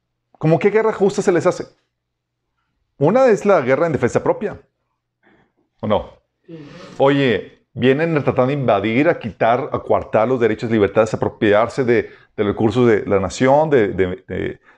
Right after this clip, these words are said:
Speaker 1: mi familia y demás.
Speaker 2: De meterse a tu casa.
Speaker 1: Meterse a tu casa, sí. Por eso,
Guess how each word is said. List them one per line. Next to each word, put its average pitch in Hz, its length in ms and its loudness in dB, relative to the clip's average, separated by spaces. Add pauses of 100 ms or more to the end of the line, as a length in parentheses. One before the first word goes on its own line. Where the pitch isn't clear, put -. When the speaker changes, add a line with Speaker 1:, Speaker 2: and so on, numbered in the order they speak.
(140)
Speaker 1:
mi 90 120 -10
familia 117 360 0
y 120 40 4
demás. 113 420 -4 (340)
Speaker 2:
De 170 80 -18
meterse 160 400 -18
a 170 80 -20
tu - 140 -20
casa. - 360 -20 (420)
Speaker 1:
Meterse 117 340 -2
a 131 60 -2
tu 98 60 -10
casa, - 500 -2
sí. 117 440 -2 (640)
Por 165 160 2
eso, 151 460 -2